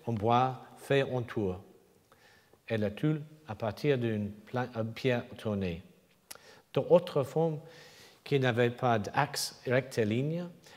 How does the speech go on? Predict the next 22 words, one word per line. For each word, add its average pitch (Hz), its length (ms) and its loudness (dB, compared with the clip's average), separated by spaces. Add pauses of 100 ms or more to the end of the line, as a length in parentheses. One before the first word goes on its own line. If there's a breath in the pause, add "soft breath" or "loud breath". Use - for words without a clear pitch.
(100 loud breath)
et 123 120 0
ne 127 160 0
pouvaient 127 400 2
pas, 117 400 -2 (500 loud breath)
euh, 127 140 8
ne 143 200 2
pouvaient 131 500 2 (140)
donc 135 280 2
pas 113 180 4
être 120 220 0
tournées, 110 480 2 (380 loud breath)
étaient 127 280 2
faites 143 320 4
de 120 160 2 (120)
transis-, 135 720 0
tranches, - 580 -2
de, 131 160 0
de 127 220 2
tranches 165 360 0
circulaires 135 800 4 (180)
en 170 180 2
polystyrène. 113 800 0